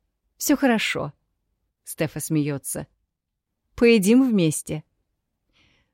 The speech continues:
«С удовольствием. Убери белье на место, а я накрою». Женщины сидят за столом и обсуждают беременность Маши.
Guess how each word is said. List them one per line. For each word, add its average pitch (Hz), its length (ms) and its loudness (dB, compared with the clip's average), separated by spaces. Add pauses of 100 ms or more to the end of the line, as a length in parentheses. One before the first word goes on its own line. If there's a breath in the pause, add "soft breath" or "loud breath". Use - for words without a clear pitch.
(220)
«С - 140 -12
удовольствием. 160 1040 0 (720)
Убери 233 440 4
белье 160 420 2
на 160 140 -2
место, 156 560 -4 (480)
а 247 120 2
я 311 140 2
накрою». 147 580 -4 (1800)
Женщины 165 560 0
сидят 151 320 -4
за 151 100 -6
столом 180 400 -4
и - 140 -8
обсуждают 165 600 -4
беременность 170 640 -4
Маши. 135 540 -6